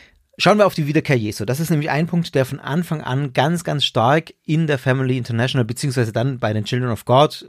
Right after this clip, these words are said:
äh, verkündet wurde. Das war, äh, also man muss sagen, The Children of God war zu Beginn eine apokalyptische Endzeitgruppierung. Das war ihre Hauptbotschaft. Das Ende steht bevor,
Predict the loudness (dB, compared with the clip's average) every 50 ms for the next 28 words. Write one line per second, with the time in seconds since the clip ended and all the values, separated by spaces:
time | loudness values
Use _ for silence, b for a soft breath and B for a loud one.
0 | -8 -4 -2 0 0 0 -2 -4 -8 -12 -16 -18 -18 -20 -20 -20 -20 -20 -20 -20
1 | -14 -12 -8 -2 0 0 0 2 2 0 0 0 -2 -2 0 2 2 2 0 B
2 | B B B B B B _ _ -18 -18 -18 -8 -4 0 4 4 6 6 6 4
3 | 2 2 4 4 4 4 4 2 -4 -8 -10 -12 -10 -6 -4 -4 -2 0 0 0
4 | 0 0 -2 -6 -8 -6 -4 -2 0 0 -2 -4 _ _ -4 0 2 2 2 2
5 | -2 -4 -6 -4 -2 0 0 0 0 -2 -2 -4 -4 -4 -6 -6 -4 -4 -4 -4
6 | -2 -2 -2 -2 -2 -4 -4 -4 -2 -4 -4 -6 _ -4 -4 -4 -4 -6 -12 -10
7 | -6 -6 -4 -4 -6 -8 -10 -18 _ _ _ -12 -10 -10 -10 -8 -6 -6 -6 -6
8 | -6 -10 -12 B B B B B B B B B _ -2 -2 0 -2 -2 -2 -2
9 | -2 -2 -2 -2 -2 -4 -4 -2 2 4 4 2 2 -2 -2 -2 -2 -2 -2 -6
10 | -8 -8 -12 -12 _ -8 -8 -6 0 2 2 4 4 2 0 -2 -4 -6 -6 -8
11 | -14 -8 -4 0 0 0 0 -2